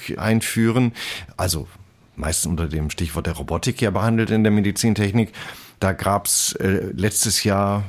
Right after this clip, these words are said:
oder im Lauf diesen Jahres verwirrende Meldungen aus Ihrem Haus. Einmal haben wir gelesen, dass so mit dem Robotik in der, in der Herz-O P man ja aussteigen wolle, gleichzeitig in der Gefäßchirurgie das intensivieren wolle.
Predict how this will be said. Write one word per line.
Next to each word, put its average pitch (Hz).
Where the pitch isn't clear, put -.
oder 85
im 78
Lauf 82
diesen 113
Jahres 95
verwirrende 107
Meldungen 113
aus 101
Ihrem 101
Haus. 110
Einmal 98
haben 101
wir 95
gelesen, 92
dass 98
so 98
mit 98
dem 95
Robotik -
in 104
der, 92
in 98
der 95
Herz-O 110
P 123
man 95
ja 90
aussteigen 120
wolle, 123
gleichzeitig 98
in 87
der 85
Gefäßchirurgie 110
das 85
intensivieren 113
wolle. 113